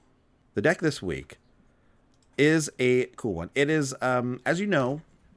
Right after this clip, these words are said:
I believe it was, like, two or three weeks ago now, we talked about, uh, um, the mutate commanders and how it's a parasitic form, uh, uh, uh, mechanic,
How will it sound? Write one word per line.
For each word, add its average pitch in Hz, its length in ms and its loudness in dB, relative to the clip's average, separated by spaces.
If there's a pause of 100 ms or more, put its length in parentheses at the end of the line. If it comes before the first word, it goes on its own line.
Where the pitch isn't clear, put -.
(220)
I - 60 -14
believe 143 180 -6
it 160 40 -8
was, 143 80 -10
like, 139 140 -6
two - 120 -12
or 180 40 -8
three 165 140 -8
weeks 143 200 -10
ago 139 120 -2
now, 117 180 0
we 113 100 -4
talked - 340 -8
about, 98 520 -2 (720)
uh, 98 640 0
um, 90 400 -8 (340)
the - 140 -6
mutate 113 400 -4
commanders 82 420 -10
and 87 100 -14
how 117 100 -4
it's 107 100 -6
a - 40 -10
parasitic 123 480 -2
form, 104 340 -4 (120)
uh, 87 340 -8
uh, 85 260 -8
uh, 78 220 -10
mechanic, 135 600 -4